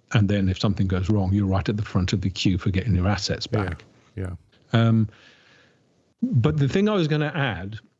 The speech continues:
Speaker 1: is the other really interesting tie-up between the two is if, if he creates this bank, and if, as I, I think he will at least consider,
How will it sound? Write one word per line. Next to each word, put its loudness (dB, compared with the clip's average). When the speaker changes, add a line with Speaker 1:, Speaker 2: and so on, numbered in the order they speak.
Speaker 1:
is 2
the 2
other 0
really 2
interesting -2
tie-up -2
between -4
the -8
two -10
is 2
if, -2
if 0
he 2
creates -2
this -6
bank, -8
and 2
if, 0
as -4
I, -2
I 0
think -2
he -2
will 0
at -4
least -2
consider, -2